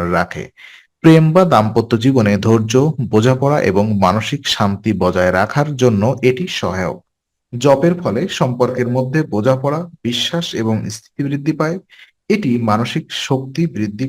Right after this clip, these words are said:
করে, যা সম্পর্কের সমস্যা মোকাবেলায় সহায়ক। পরিবারের সঙ্গে সমঝোতা ও বোঝাপড়া জপের প্রভাব বিশেষভাবে দেখায়। নিয়মিত জপ, ধৈর্য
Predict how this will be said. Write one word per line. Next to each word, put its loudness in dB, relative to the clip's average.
করে, -2
যা 2
সম্পর্কের -4
সমস্যা -6
মোকাবেলায় -4
সহায়ক। -6
পরিবারের 2
সঙ্গে 0
সমঝোতা 0
ও 4
বোঝাপড়া 6
জপের 4
প্রভাব 0
বিশেষভাবে 0
দেখায়। -8
নিয়মিত 4
জপ, 6
ধৈর্য 0